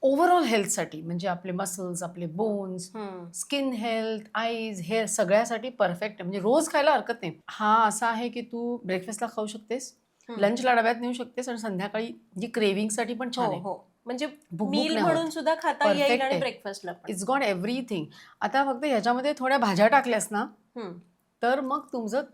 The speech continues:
Speaker 1: ते पण होऊन जाईल, व्हेजिटेबल्स.
Speaker 2: पण ते करता येईल
Speaker 1: म्हणजे
Speaker 2: ना,
Speaker 1: मुलांना
Speaker 2: तुम्ही
Speaker 1: डब्याला वगैरे.
Speaker 2: वरून असं
Speaker 1: हम्म,
Speaker 2: किसून
Speaker 1: किसून.
Speaker 2: तुम्ही त्याला थोडंसं काहीतरी सीझनिंग केलं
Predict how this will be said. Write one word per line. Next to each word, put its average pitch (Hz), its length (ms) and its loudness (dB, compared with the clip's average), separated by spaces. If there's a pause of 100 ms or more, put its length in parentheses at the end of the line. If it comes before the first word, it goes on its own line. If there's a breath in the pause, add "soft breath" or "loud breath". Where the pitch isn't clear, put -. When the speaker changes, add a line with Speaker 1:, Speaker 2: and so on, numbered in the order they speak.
(180)
Speaker 1:
ते 262 60 2
पण 277 260 2
होऊन 180 240 -2
जाईल, 147 180 -12 (220)
व्हेजिटेबल्स. 175 720 -4 (500)
Speaker 2:
पण 349 60 -16
ते 403 100 -6
करता 311 320 2
येईल 320 120 2
Speaker 1:
म्हणजे 277 200 4
Speaker 2:
ना, 269 60 8
Speaker 1:
मुलांना 247 340 8
Speaker 2:
तुम्ही 240 120 10
Speaker 1:
डब्याला 196 240 6
वगैरे. 170 260 0
Speaker 2:
वरून 254 320 0
असं 254 180 -2
Speaker 1:
हम्म, 240 160 2
Speaker 2:
किसून 240 220 -2
Speaker 1:
किसून. 240 240 2
Speaker 2:
तुम्ही 190 240 0
त्याला 240 340 2
थोडंसं 240 400 0
काहीतरी 233 340 -4
सीझनिंग 247 440 -6
केलं 233 340 -2